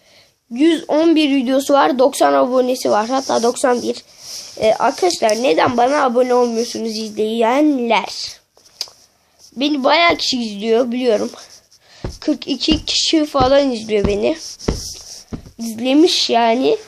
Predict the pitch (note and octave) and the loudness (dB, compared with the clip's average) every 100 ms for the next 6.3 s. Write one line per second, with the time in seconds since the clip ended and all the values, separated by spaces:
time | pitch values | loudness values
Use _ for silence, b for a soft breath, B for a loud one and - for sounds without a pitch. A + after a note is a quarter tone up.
0 | _ B B B - A3 A3+ - B3 C#4 | _ B B B -4 0 0 2 2 2
1 | D4 C#4+ B3+ B3 A#3 C4 C4+ D4 D#4+ D#4+ | 2 0 -2 -6 0 0 2 2 0 -2
2 | - A3+ A#3 C#4+ - C#4+ - C#4 - B3 | -6 0 0 0 0 -4 -4 -10 -4 -2
3 | A#3+ C#4+ D4+ D4+ D4 A#3+ A3 A#3 - - | 0 2 2 2 0 0 0 -2 -4 -12
4 | - B B B B B - C#4+ D4 C#4 | -20 B B B B B -4 -2 0 0
5 | C#4+ - B3 B3 - D4+ D4+ C#4+ B3+ C4+ | 0 2 2 2 2 -2 0 -2 0 2
6 | C4+ D4+ F#4+ | 2 2 0